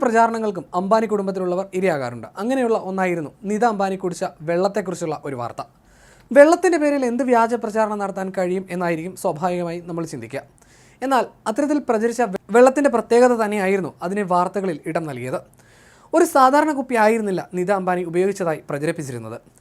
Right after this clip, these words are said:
അക്വാ ഡി ക്രിസ്റ്റലോ ട്രിബ്യൂട്ടോ എ മോഡിഗ്ലിയാനി എന്ന വെള്ളമായിരുന്നു നിത അംബാനി കുടിക്കുന്നതായി പ്രചരിപ്പിച്ചത്. ലോകത്തിലെ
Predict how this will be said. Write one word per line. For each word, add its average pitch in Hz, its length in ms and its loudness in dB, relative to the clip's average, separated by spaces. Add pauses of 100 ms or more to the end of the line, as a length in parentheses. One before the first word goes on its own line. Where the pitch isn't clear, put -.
(220)
അക്വാ 247 340 4
ഡി 302 120 2
ക്രിസ്റ്റലോ 247 380 0 (100)
ട്രിബ്യൂട്ടോ 202 420 -4 (180)
എ - 20 0 (420)
മോഡിഗ്ലിയാനി 196 580 0 (120)
എന്ന 180 180 -4
വെള്ളമായിരുന്നു 160 480 -2 (140)
നിത 190 220 0
അംബാനി 185 320 -4
കുടിക്കുന്നതായി 165 500 -4
പ്രചരിപ്പിച്ചത്. 131 520 -8 (600)
ലോകത്തിലെ 269 420 8